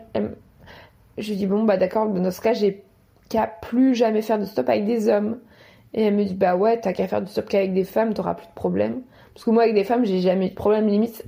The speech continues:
En fait, ce qui est fou, c'est que quand je fais du stop avec des mecs, souvent, ils essaient de m'impressionner ou de faire le malin, ou ils en ont rien à foutre que je sois là. Soit, euh, je fais du stop avec des femmes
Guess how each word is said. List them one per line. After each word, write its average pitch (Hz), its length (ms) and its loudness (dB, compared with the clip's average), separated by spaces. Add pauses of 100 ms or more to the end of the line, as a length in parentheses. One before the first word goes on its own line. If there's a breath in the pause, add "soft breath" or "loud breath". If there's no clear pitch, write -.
(120)
En 202 80 -2
fait, 294 80 0
ce - 80 -10
qui 240 100 -2
est 226 40 0
fou, 302 320 -2 (360 loud breath)
c'est - 160 -2
que 220 80 -2
quand 247 160 2
je 359 60 -4
fais 320 100 0
du 247 60 0
stop 262 220 0
avec 208 160 2
des 196 120 4
mecs, 214 220 0
souvent, 226 320 0
ils 254 120 2
essaient 208 180 -2
de 185 100 2
m'impressionner 220 1080 2
ou 202 280 0
de 185 80 0
faire 220 180 0
le 226 100 4
malin, 202 720 2 (480 loud breath)
ou 220 80 2
ils 202 160 2
en 196 80 2
ont 185 80 2
rien 196 140 2
à 202 100 2
foutre 208 240 -6
que 202 80 -4
je 190 60 -10
sois 185 160 2
là. 190 200 0 (1200 soft breath)
Soit, 330 480 0 (240)
euh, 208 340 2
je 208 160 -8
fais 240 120 -2
du 214 40 -2
stop 240 220 -6
avec 226 140 2
des 185 100 2
femmes 254 260 -2